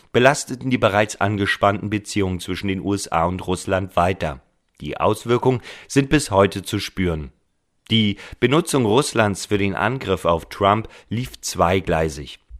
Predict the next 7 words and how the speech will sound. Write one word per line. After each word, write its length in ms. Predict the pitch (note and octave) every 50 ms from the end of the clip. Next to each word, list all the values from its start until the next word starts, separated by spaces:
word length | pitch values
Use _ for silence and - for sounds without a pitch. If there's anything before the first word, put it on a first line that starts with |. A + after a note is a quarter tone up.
| - -
Zunächst 480 | - C3+ C#3 D3+ D#3+ D3 - - _
beauftragte 640 | - G#2 A2 B2 B2+ - - - A2 G#2+ - G#2+ G2
die 140 | G#2 G2+ -
Clinton-Kampagne 920 | - B2 C3+ D3+ - - G2 - F#2 F2+ F2 - F2+ F2+ F#2 G2 A2 A2 - - - - _ _ -
den 260 | G#2+ G#2 G#2 G2+ F#2
britischen 480 | - - C3+ C3+ - A#2+ - - G#2+ G2+
Ex-Spion 720 | A2+ - - - - - - G2+ G2 F#2 F2+ F#2 F#2+